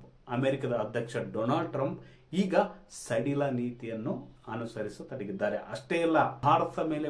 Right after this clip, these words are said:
ಕೂಡ ಶೇಕಡ ಐವತ್ತರಷ್ಟು ತೆರಿಗೆಯನ್ನು ವಿಧಿಸಿದ್ದಾರೆ. ಯಾಕೆ ವಿಧಿಸಿದ್ದಾರಪ್ಪ ಅಂದ್ರೆ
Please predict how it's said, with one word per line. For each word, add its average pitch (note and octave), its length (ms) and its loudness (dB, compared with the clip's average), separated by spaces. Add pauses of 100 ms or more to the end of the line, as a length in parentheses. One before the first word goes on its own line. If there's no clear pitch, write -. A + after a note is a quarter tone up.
ಕೂಡ C3+ 200 0 (640)
ಶೇಕಡ D3+ 320 -2 (200)
ಐವತ್ತರಷ್ಟು D3 640 -2
ತೆರಿಗೆಯನ್ನು C3+ 500 0
ವಿಧಿಸಿದ್ದಾರೆ. B2+ 720 0 (260)
ಯಾಕೆ G3 340 6
ವಿಧಿಸಿದ್ದಾರಪ್ಪ F3 560 0
ಅಂದ್ರೆ E3 460 2